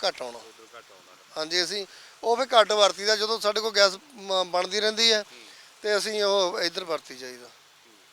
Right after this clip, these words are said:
Speaker 2: ਅੱਛਾ, ਇਹ ਕੋਈ, ਅਹ, ਮੁੱਲ ਹੈ ਇਹਦਾ ਵੀ ਕਿੰਨੇ ਦਾ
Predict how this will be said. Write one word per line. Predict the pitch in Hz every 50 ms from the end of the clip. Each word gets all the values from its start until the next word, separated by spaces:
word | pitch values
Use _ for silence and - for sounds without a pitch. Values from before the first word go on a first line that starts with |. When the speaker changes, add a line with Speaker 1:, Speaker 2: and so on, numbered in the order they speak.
| - - - - 143
Speaker 2:
ਅੱਛਾ, | - 196 190
ਇਹ | - 170 175 180 185 185 - - -
ਕੋਈ, | 165 160 160 160 156 - -
ਅਹ, | 104 - 135 135 135 135 135 113 123 - 127 131
ਮੁੱਲ | 120 120 120 123 123 127 127
ਹੈ | 117 110 131 160 165 160
ਇਹਦਾ | 160 156 160 160
ਵੀ | 160 160 151
ਕਿੰਨੇ | - - 131 131 131 135 135
ਦਾ | 131 139 135 135 131 131 127 127 120